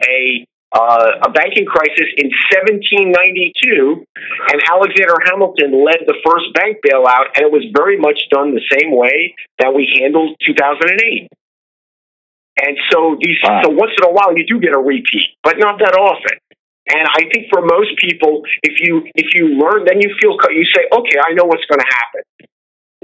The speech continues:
Speaker 1: Too much speculation, overinvestment, things gonna blow up. That's bound to happen. When it happens, I'm, this is how I'm gonna, I'm gonna keep my head cool. I'm gonna put my head down,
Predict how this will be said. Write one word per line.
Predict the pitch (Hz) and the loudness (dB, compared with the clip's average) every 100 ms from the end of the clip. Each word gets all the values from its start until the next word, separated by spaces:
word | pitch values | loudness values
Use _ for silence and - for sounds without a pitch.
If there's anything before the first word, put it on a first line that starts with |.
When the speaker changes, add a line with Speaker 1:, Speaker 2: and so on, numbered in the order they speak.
| - | -4
Speaker 1:
Too | 190 | 0
much | 180 175 - - | 0 0 -2 -2
speculation, | - 160 185 214 226 233 220 208 139 | -2 -2 0 0 0 0 -2 0 0
overinvestment, | 143 131 127 170 - - 160 156 - - | 0 0 2 0 -2 -2 -2 -2 -6 -4
things | 156 156 | -4 0
gonna | 147 123 | -2 0
blow | 123 120 113 | 2 2 2
up. | 98 - _ _ - | 0 -6 _ _ -2
That's | 170 175 - | -2 -4 -4
bound | 156 151 165 165 | -2 0 0 0
to | 151 | 0
happen. | 139 127 110 - _ _ _ _ _ _ _ _ | 0 -4 -6 -12 _ _ _ _ _ _ _ _
When | 107 147 | -2 2
it | 180 180 | 2 0
happens, | 226 233 - 139 151 156 - _ _ _ _ - | 0 0 0 0 0 -4 -14 _ _ _ _ -4
I'm, | 156 151 | -4 -2
this | 127 180 | -4 -4
is | 156 - | -2 0
how | 160 | 2
I'm | 156 | 2
gonna, | 147 139 | 0 0
I'm | 147 160 | 0 0
gonna | 143 143 - | 0 -2 -4
keep | 202 | 0
my | 190 185 | 0 0
head | 180 - | -2 -2
cool. | 165 156 156 - _ | -2 -2 -2 -6 _
I'm | 123 | -2
gonna | 135 - | -2 0
put | 214 | 0
my | 180 | 0
head | 165 156 139 | 0 0 0
down, | 147 139 139 139 | 0 2 2 -2